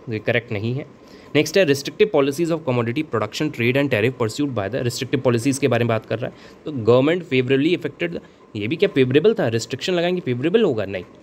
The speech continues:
तो ऑप्शन ए ही सही है, A is the correct line। लास्ट क्वेश्चन यहाँ पे है, वो सॉरी वो सेकंड लास्ट था, match the following situations। तो माइग्रेशन का क्या मतलब होता है, एक जगह से दूसरी जगह जाना, तो यहाँ पे कहाँ दिख रहा है, अ, माइग्रेशन ब्रेन ड्रेन से भी रिलेटेड हो सकता है आपका,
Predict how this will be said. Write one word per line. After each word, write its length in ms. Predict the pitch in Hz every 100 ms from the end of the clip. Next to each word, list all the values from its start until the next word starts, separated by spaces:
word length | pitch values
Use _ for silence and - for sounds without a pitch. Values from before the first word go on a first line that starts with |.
| - -
तो 60 | 117
ऑप्शन 280 | 104 - 139
ए 40 | 139
ही 180 | 139
सही 240 | 143 120 120
है, 100 | - - - - - 117
A 160 | 113
is 60 | 104
the 60 | 131
correct 240 | 104 90 -
line। 200 | 95 87 - - - - - - - - - - - - 127
लास्ट 260 | 147 160
क्वेश्चन 340 | - 143 151 139
यहाँ 240 | 127 123
पे 140 | 127
है, 160 | 123 190
वो 120 | 151
सॉरी 260 | - 107 107
वो 80 | 104
सेकंड 280 | 107 104
लास्ट 280 | 101 101 -
था, 120 | - - - -
match 320 | 117 127 120
the 80 | 117
following 380 | 107 110 135 -
situations। 580 | - 95 - - - - - - - -
तो 140 | 151
माइग्रेशन 600 | 120 101 107 107 117 147
का 80 | 139
क्या 120 | 131
मतलब 220 | 117 113
होता 180 | 110 110
है, 60 | 110
एक 140 | 107
जगह 200 | 104 104
से 120 | 107
दूसरी 280 | 104 104 127
जगह 180 | 107 104
जाना, 260 | 98 95
तो 120 | 101 107
यहाँ 140 | 113
पे 80 | 127
कहाँ 260 | 113 107
दिख 160 | 107 107
रहा 140 | 110
है, 100 | 117
अ, 960 | 160 - - - - - 104 101 107 - - - - - - -
माइग्रेशन 540 | 123 117 123 143 180 143
ब्रेन 240 | 107 139
ड्रेन 200 | 120 131
से 140 | 139 135
भी 80 |
रिलेटेड 300 | 113 104 110
हो 120 | 104 101
सकता 280 | 101 -
है 80 | 92
आपका, 240 | 92 -